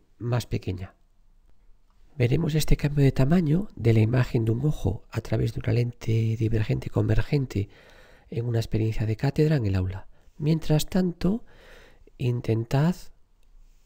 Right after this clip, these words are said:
identificar a hipermétropes y miopes, pues, en la calle, en casa, en la tele o en distintas fotos. Podéis ver algunas de las experiencias de cátedra de estos apartados y algunas otras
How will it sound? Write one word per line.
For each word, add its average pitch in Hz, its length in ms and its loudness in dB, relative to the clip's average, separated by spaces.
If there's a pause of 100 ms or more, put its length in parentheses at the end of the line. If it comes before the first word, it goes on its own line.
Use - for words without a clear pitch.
(260)
identificar 127 800 0
a 95 140 0
hipermétropes 143 800 0
y 113 60 -2
miopes, 160 540 -2
pues, - 280 -10
en 92 140 -4
la 98 220 -8
calle, 131 680 -2
en 98 80 -6
casa, 139 520 -4
en 117 100 -4
la 101 120 -4
tele 131 400 0 (480)
o 113 200 -4
en 98 300 -4
distintas 107 440 -4
fotos. - 420 -12 (1700)
Podéis 123 320 6
ver 147 320 4 (340)
algunas 131 340 2
de - 60 -2
las 123 100 2
experiencias 127 460 0
de 117 100 -2
cátedra 104 600 0 (140)
de 123 160 -4
estos - 240 -2
apartados 117 720 -2
y - 40 -2
algunas 107 360 -2
otras 175 460 -2